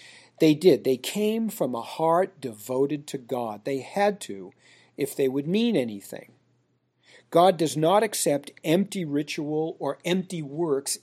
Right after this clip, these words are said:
in any era. Now, what I'm saying is that even the, even the means of worship by faithful Old Testament saints were still limited,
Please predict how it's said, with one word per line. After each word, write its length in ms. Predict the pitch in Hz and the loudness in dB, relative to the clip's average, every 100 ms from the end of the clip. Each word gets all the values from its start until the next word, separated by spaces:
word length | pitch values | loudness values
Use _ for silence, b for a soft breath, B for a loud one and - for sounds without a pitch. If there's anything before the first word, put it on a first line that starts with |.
| - | 0
in 160 | 185 | 2
any 380 | 170 202 214 175 | 4 2 2 -2
era. 340 | 135 110 - - _ _ _ _ _ _ _ _ _ _ _ - B B B B B _ _ _ | -4 -8 -12 -20 _ _ _ _ _ _ _ _ _ _ _ -20 B B B B B _ _ _
Now, 120 | 175 | 2
what 160 | 170 208 | 4 4
I'm 140 | 285 285 | 4 2
saying 320 | - 151 170 | 0 0 0
is 120 | 151 | 0
that 200 | 160 147 | 0 0
even 540 | 208 254 262 247 220 - | 0 2 4 4 2 -4
the, 360 | 143 156 156 - | -8 -6 -6 -6
even 340 | 214 240 233 190 | -6 -2 0 0
the 60 | |
means 560 | 151 156 196 233 240 196 | -2 -4 -2 -2 -2 -2
of 160 | 156 | -4
worship 540 | 139 160 185 - 104 - _ _ _ | -4 0 0 -2 -10 -12 _ _ _
by 220 | 143 127 | -8 -6
faithful 640 | 123 - 147 143 143 143 - | -6 -4 -2 -2 -2 -6 -4
Old 220 | 143 131 | -4 -4
Testament 520 | - 123 - 120 117 117 | -6 -8 -8 -12 -12 -12
saints 420 | - 123 117 - | -12 -12 -12 -8
were 120 | 143 | -8
still 600 | - - - 180 202 185 | -8 -10 -4 0 2 0
limited, 460 | 180 208 127 110 | -2 0 -2 -6